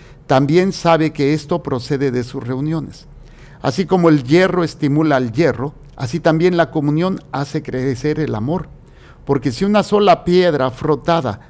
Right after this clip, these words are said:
con otra piedra origina fuego, cuanto más una alma unida a otra alma. Mira que no afirma para emulación, sino para estímulo en la caridad.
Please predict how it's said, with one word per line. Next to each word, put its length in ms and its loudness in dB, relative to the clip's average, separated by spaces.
con 240 2
otra 400 4
piedra 320 2
origina 420 -2
fuego, 400 -4
cuanto 340 0
más 280 -2
una 300 0
alma 260 -2
unida 360 -2
a 60 0
otra 280 -4
alma. 280 -8
Mira 400 2
que 140 0
no 440 0
afirma 640 -2
para 200 0
emulación, 760 0
sino 420 0
para 240 4
estímulo 800 -2
en 120 0
la 140 -4
caridad. 440 -6